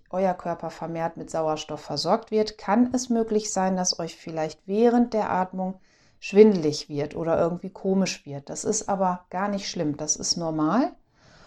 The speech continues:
Und wenn das passiert, dann steigt ihr einfach aus der Übung aus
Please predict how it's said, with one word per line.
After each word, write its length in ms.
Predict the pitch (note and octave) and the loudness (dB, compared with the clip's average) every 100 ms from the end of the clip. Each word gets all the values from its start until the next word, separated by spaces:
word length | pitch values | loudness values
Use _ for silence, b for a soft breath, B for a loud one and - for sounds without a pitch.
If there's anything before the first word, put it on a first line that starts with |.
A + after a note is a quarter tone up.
| b b | b b
Und 540 | - G3 G3 G3 G3 - | -4 0 2 2 0 -10
wenn 320 | F#3+ F3 A3+ | -4 4 8
das 200 | C4+ C4+ | 8 6
passiert, 760 | - B3 B3 A#3 A#3 A#3+ - - | 0 -4 -2 2 2 0 -4 -6
dann 480 | G3 G3 G3 - - _ | -2 0 0 -2 -12 _
steigt 400 | - - A3 A3+ | -14 -2 0 2
ihr 120 | A3 | 0
einfach 320 | B2+ F#3+ F3 - | 0 -2 -6 -2
aus 200 | F3 - | -2 -2
der 160 | E3+ | -6
Übung 320 | D#3+ D#3 D3 - | -6 -6 -8 -6
aus 480 | F3+ B3 G#4 - | -2 0 0 -6